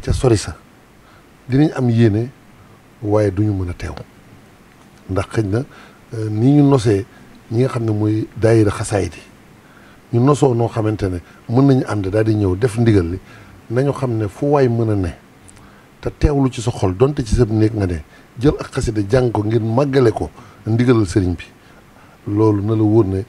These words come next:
njëriñ li ak yool bi noo koy bokk. Ndax, euh, li am solo rek mooy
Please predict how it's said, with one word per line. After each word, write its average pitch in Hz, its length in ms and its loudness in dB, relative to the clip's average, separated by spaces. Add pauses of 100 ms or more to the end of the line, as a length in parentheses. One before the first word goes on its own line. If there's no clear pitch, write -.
(340)
njëriñ 107 460 0
li 101 120 -4 (100)
ak 98 120 -10
yool 101 260 0
bi 90 220 -8
noo 90 140 -4
koy 85 140 -6
bokk. 80 180 -12 (1080)
Ndax, 117 180 -2 (420)
euh, 113 320 2
li 120 220 0
am 160 160 -2
solo 120 240 0
rek 98 160 -6 (460)
mooy 110 140 -4